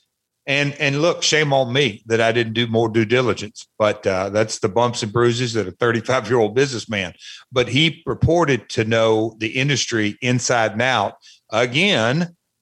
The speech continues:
based on his W C W operations and how successful W C W was. And Eric Bischoff took him, uh, from quarterly to monthly. And I'm in the thick of that. I'm doing all this.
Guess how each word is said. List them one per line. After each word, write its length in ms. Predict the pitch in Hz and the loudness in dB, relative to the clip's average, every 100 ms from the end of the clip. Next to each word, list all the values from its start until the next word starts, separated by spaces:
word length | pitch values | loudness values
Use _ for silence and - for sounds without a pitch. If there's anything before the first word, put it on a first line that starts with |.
| - | -6
based 300 | 113 120 - | -2 -2 0
on 160 | 123 113 | 0 0
his 220 | 120 98 | -2 -2
W 340 | 104 107 120 113 | -2 -2 0 -2
C 220 | - 123 | -2 0
W 380 | 123 123 131 127 | 0 0 0 0
operations 760 | 127 135 147 175 - 76 - _ _ - | 0 0 0 -2 -6 -16 -20 _ _ -14
and 100 | 85 | -4
how 180 | 90 98 | -2 0
successful 600 | 123 117 - 151 - 123 | 0 0 2 2 0 0
W 220 | 107 92 | 0 -2
C 160 | - | -2
W 280 | 98 92 90 | 0 0 0
was. 320 | 87 73 76 - - - | 0 -2 -6 -14 -16 -8
And 120 | 101 | -6
Eric 300 | 87 104 120 | 0 0 0
Bischoff 540 | 113 123 - 135 131 - | 0 0 2 2 0 -2
took 200 | 139 135 | -2 -2
him, 260 | 131 127 _ | -4 -6 _
uh, 220 | 113 107 104 _ | -10 -10 -10 _
from 280 | 120 113 113 | -2 -2 -2
quarterly 580 | 131 135 139 135 139 135 | 0 2 4 4 2 2
to 140 | 139 | 0
monthly. 600 | 135 156 - 110 82 71 - | 2 0 0 -4 -4 -6 -8
And 340 | 98 95 90 _ _ - | -4 -4 -8 _ _ -8
I'm 220 | 87 110 | -4 0
in 100 | 120 | 0
the 120 | 127 127 | 0 0
thick 280 | 165 156 | -2 0
of 100 | 135 | 0
that. 300 | 107 90 82 | 0 0 -2
I'm 320 | 80 98 120 117 | -2 0 0 2
doing 360 | 143 156 127 | 2 2 2
all 200 | 104 92 | 0 0
this. 460 | 82 - - - | -4 -12 -14 -14